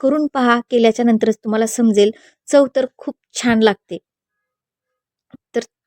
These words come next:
चला भेटूयात पुढच्या व्हिडिओत. नक्कीच ट्राय करून पहा. बेल आयकॉन प्रेस करायला विसरू नका. नवीन नवीन विविध रेसिपीज तुमच्यापर्यंत पोहोचतील. सबस्क्राईब करायला विसरू नका. मला सपोर्ट नक्की करा. तर चला भेटूयात अशाच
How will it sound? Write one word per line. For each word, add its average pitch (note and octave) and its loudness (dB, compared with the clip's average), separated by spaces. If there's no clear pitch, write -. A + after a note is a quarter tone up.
चला B3+ 2
भेटूयात A#3+ 2
पुढच्या A#3+ -8
व्हिडिओत. A3+ 2
नक्कीच D4 -4
ट्राय C#4 0
करून A3+ 0
पहा. A3+ -2
बेल B3+ 4
आयकॉन A#3 2
प्रेस B3 -2
करायला A3+ 0
विसरू A#3 -2
नका. A3+ -2
नवीन A3+ 2
नवीन A#3 2
विविध A3+ 0
रेसिपीज A#3 -4
तुमच्यापर्यंत A3 -4
पोहोचतील. A#3 -2
सबस्क्राईब - -4
करायला A3 2
विसरू A#3 0
नका. A3+ -2
मला A3+ 4
सपोर्ट A3 -4
नक्की A#3 -2
करा. G3 -4
तर A#3 -6
चला A#3+ -2
भेटूयात B3+ -6
अशाच B3 -4